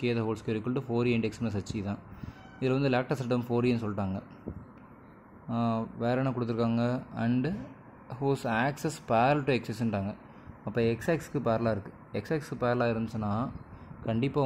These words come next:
வந்து அது வந்து h-, k-யும் நமக்கு வந்து எலிமினேட் ஆகாது, அப்படியே தான் இருக்கும். அப்போ ஈக்குவேஷன் பாருங்க, y minus k the whole square equal to four into x minus h.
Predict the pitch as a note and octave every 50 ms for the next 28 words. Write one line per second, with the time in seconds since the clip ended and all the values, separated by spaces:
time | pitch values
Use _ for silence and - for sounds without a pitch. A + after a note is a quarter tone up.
0 | B2 A#2+ A#2+ A2+ B2 C#3 E3+ G3+ - - - - - - - - - A#2+ B2 B2+
1 | C3 C3+ C#3 C3 B2 G#2+ G#2+ A#2 A2+ A2+ - D3 C#3 B2 - C3 B2+ B2+ B2+ B2+
2 | B2 A#2 A2+ A2+ A2 A2+ A#2+ A2+ A#2 A#2+ A#2+ A#2 A#2 B2+ C3 A#2 G#2 G#2 G#2 G2+
3 | G#2+ G#2 G#2+ B2 E3 G3 - - B2+ A#2+ G#2+ G#2 A#2 B2 B2 A#2+ A2 G#2 G#2 G#2
4 | - - - - - - - - - - - - - - - - - - - -
5 | - - A#2+ A#2 B2 C3 C3+ C3 - C#3 B2+ C3 B2+ A#2+ A2 A2 G#2 G#2+ A#2+ C#3
6 | D3 B2+ A#2 B2 B2+ C3 B2 - - C3 B2 A#2+ A#2+ A#2 A#2 A2+ A#2 A#2+ A2 G#2
7 | B2 C#3 D#3 - - C3 B2 A#2+ B2 A#2+ A#2 G#2+ A2+ - A#2+ G#2+ G2+ G2 - -